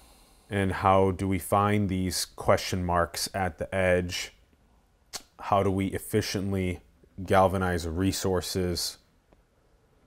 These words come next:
There have been some big pops recently. Whatever Satoshi Nakamoto and blockchain is, was a massive pop in the last ten years now, has just been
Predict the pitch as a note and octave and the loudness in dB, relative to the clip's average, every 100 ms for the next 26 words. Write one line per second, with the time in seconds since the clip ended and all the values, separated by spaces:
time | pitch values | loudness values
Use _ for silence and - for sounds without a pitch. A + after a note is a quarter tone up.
0 | _ _ _ _ A2+ D#3+ F#3 F3 D3+ A2+ | _ _ _ _ 6 8 6 4 4 4
1 | A#2 A#2 - C3 B2+ A#2+ - - - - | 4 4 4 10 10 10 2 -6 -8 -16
2 | _ _ G2+ A2 - G#2+ G#2 G#2 G2 - | _ _ 0 0 2 0 2 0 0 -8
3 | _ _ _ _ _ _ _ _ _ _ | _ _ _ _ _ _ _ _ _ _
4 | _ _ _ _ _ _ G2 F#2 G#2 A2+ | _ _ _ _ _ _ -8 2 6 6
5 | A#2 A#2 A2+ - - _ _ _ _ _ | 6 6 4 2 -10 _ _ _ _ _
6 | - - G#2 A2 - G#2 G2 - G2 G2 | -8 -4 0 0 0 -2 -2 -2 0 2
7 | F#2+ F#2 F2 F#2 F#2 F#2 - G2+ F#2 F2+ | 2 2 0 4 4 4 0 -2 -2 -4
8 | F2 _ - A#2+ A2 F#2 - D#2+ F#2+ F2+ | -8 _ 0 4 4 2 -2 -4 -4 -2
9 | F#2 F2+ F#2+ F#2+ G2+ - - G#2 G2 - | -2 0 0 -2 -4 -8 -2 2 2 -2
10 | - F#2 F2 F2+ F2+ - - - _ - | -10 -8 -4 -2 -2 -4 -10 -16 _ -6
11 | G2+ G2 F#2 - G2 G2+ G#2+ G2+ F#2+ F2+ | -4 -4 -6 -10 -4 2 4 2 0 -2
12 | F2 F2 F2 D#2+ F#2 - G2 F2+ F2 | 0 0 -2 -4 -8 -6 -6 -4 -4